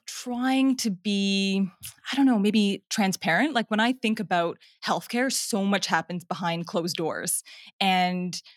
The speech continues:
you know, I very much remember not having much of a clue about what goes on in a hospital. It doesn't feel like that long ago. So, and even the language, right? We take years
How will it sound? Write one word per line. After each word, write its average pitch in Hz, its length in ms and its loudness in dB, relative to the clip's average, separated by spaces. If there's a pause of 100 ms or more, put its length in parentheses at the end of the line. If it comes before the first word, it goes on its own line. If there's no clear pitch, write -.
(220)
you 240 100 -2
know, 165 320 -4
I 208 300 0
very 185 420 -2
much 180 240 -2
remember 175 640 -2 (480)
not 202 400 0
having 214 320 0
much 196 200 0
of 190 60 -6
a 190 40 -2
clue 262 300 -2
about 170 180 0
what 175 160 -2
goes 190 180 0
on 180 140 2
in 180 80 0
a 180 40 0
hospital. 175 680 -4
It 190 60 -2
doesn't 220 220 2
feel 202 200 0
like 180 160 0
that 160 220 0
long 160 200 -4
ago. 247 360 -2 (320)
So, 185 580 0 (340)
and 254 120 2
even 269 180 4
the 214 100 2
language, 175 520 0
right? 208 120 0
We 196 80 -2
take - 300 -4 (160)
years 180 720 0